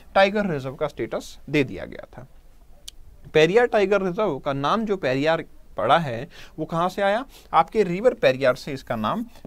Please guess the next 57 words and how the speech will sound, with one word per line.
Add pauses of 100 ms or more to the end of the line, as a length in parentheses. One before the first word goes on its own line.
पेरियार
टाइगर
रिजर्व
के
नाम
पे
रखा
गया
है।
आपकी
रिवर
पेरियार
जो
है
उसी
के
नाम
पे
पेरियार
टाइगर
रिजर्व
का
नाम
क्या
रखा
गया
है, (360)
पेरियार (100)
के
नाम
से
रखा
गया
है। (400)
अगर
मैं
पेरियार
रिवर
की
बात
करूँ
तो
ये
काफ़ी
इंपॉर्टेंट
रिवर
है
केरला
की,
जिसको
कि
क्या
बोला
जाता
है,
lifeline
of